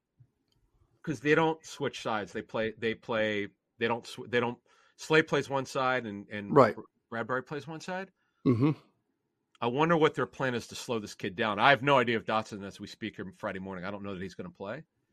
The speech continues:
Speaker 1: Even if he
Speaker 2: Right.
Speaker 1: does, how much he could play, but
Speaker 2: Right.
Speaker 1: Lawrence showed last week he doesn't need Dotson to,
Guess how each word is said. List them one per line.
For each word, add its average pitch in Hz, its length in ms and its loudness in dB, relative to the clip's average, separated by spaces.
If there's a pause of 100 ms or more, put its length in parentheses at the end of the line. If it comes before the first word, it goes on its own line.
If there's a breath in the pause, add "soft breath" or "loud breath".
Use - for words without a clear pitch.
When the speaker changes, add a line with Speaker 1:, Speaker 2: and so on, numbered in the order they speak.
(100)
Speaker 1:
Even 127 120 0
if 120 40 0
he 123 60 8
Speaker 2:
Right. 120 180 10
Speaker 1:
does, - 80 -16 (180)
how 110 60 -10
much 123 160 -6
he 160 80 -12
could - 120 -12
play, 180 220 -4
but 120 240 -2 (180)
Speaker 2:
Right. 123 340 6 (340)
Speaker 1:
Lawrence 175 240 8
showed 185 220 4
last 202 240 4
week 143 120 4
he 131 60 6
doesn't 139 240 4
need 147 180 0
Dotson 147 420 0
to, 120 160 -4